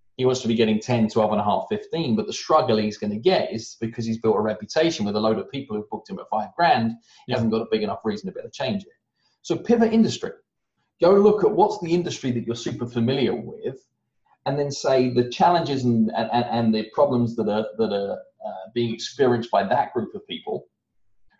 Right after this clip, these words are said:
Speaker 1: who else is finding those same kind of difficulties? And the best proof of this working in practice is, is the number of people that have come out of strong leadership roles within, say, the military,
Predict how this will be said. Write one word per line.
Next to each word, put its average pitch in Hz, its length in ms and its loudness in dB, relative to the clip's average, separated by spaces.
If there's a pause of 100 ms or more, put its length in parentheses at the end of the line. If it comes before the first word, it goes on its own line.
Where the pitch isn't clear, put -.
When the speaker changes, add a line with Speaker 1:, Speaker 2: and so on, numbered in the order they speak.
Speaker 1:
who 170 200 6
else 156 260 4
is 110 100 -6
finding 101 280 -2
those 92 220 -4
same 82 200 -8 (160)
kind - 140 -12
of - 80 -14
difficulties? - 640 -20 (440)
And 147 140 -2
the 143 60 0
best 185 420 2
proof 175 320 0
of 113 140 -4
this 110 260 0
working 110 440 0
in 190 120 -4
practice 165 540 -2
is, 202 160 -6
is 127 160 -8
the 127 80 0
number 147 320 2
of 120 120 -4
people 151 260 -12
that 95 40 -8
have - 160 -14
come 127 160 -2
out 120 220 2
of - 80 -12
strong 135 340 0
leadership 117 500 -2
roles 104 360 0
within, 107 320 0
say, 107 140 0
the 104 100 0
military, 117 540 0